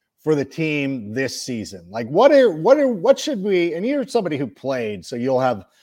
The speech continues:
you know, as, as fans, I'm like, "They should win double digits. Why not?" But realistically,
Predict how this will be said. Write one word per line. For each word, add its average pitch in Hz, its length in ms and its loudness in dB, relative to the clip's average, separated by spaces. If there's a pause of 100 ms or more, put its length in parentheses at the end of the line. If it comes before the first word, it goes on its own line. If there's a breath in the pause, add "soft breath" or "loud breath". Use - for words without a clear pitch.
(160)
you 139 80 -8
know, 139 140 0
as, 131 160 -4
as 143 200 -4
fans, 190 540 4
I'm 147 140 -2
like, 110 320 -4
"They 143 160 0
should 196 200 0
win 220 180 0
double 220 280 6
digits. 190 340 0
Why 147 200 0
not?" 165 340 -4
But 131 160 -4 (560)
realistically, 170 1120 2